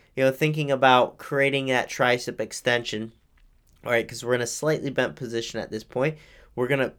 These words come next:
spread on that bar. That's gonna help activate our upper back,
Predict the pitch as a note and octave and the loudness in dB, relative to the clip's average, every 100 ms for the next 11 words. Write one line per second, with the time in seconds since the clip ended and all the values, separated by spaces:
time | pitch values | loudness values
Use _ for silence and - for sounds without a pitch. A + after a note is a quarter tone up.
0 | - - - - - E3 D#3+ E3 D#3 D#3 | -10 -6 -4 -6 -2 0 2 2 0 -2
1 | C#3 - C#3 C#3 D#3+ D3+ _ _ C3 C3 | -4 -2 0 2 0 -4 _ _ 0 0
2 | D#3+ C3+ D3 C#3 - C3+ D#3 C#3 C3+ B2 | -4 -2 -2 -4 2 0 2 -4 -2 0
3 | A2+ - C#3+ C#3+ D3 C3 B2+ D#3 D#3 | -2 0 0 2 -2 0 0 0 -6